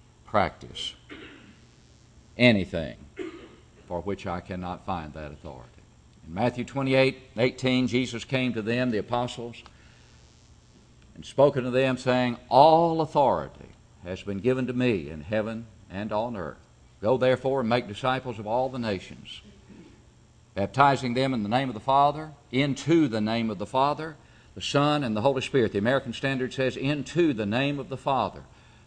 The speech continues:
the Son, and the Holy Spirit." Into the name of,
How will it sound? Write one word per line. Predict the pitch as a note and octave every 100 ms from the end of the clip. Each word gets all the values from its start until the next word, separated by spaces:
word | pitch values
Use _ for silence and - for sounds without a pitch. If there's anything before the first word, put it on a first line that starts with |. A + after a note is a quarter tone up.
| -
the | E2+
Son, | - C3 C3+
and | G#2+
the |
Holy | A2+ A#2
Spirit." | G2+ B2+ G#2 F2+
Into | B2+ C#3+ B2+ D3+ C#3+
the | A2
name | G#2 D3 E3
of, | D3+ D#3 F3 F3